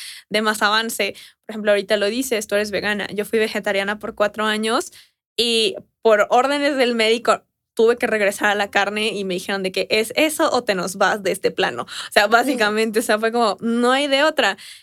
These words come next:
Speaker 1: Entonces, fiel también fue decir como, necesito este cuerpo sano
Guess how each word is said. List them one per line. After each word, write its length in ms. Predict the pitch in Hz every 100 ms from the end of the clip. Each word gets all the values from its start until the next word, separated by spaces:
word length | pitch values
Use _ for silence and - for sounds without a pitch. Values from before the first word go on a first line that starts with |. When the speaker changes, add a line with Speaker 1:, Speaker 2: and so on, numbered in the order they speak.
| -
Speaker 1:
Entonces, 680 | 233 226 254 269 285 285 - _ - -
fiel 540 | 277 277 294 339 370 _ -
también 420 | 233 226 226 226
fue 160 | 240 247
decir 300 | 233 240 233
como, 260 | 254 220 185
necesito 600 | 208 208 302 311 214 -
este 360 | 214 220 226 220
cuerpo 420 | 214 214 214 233
sano 500 | 233 233 208 254